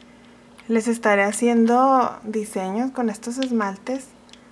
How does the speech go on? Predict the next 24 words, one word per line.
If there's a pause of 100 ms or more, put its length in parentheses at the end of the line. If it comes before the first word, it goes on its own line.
(180)
Ya
mi
próximo
set
va
a
ser
el, (1120)
con
estos
esmaltes. (1200)
Este
es
un
azul, (280)
se
llama (300)
Weipu. (1400)
Este
es
un
azul (880)
como
aqua.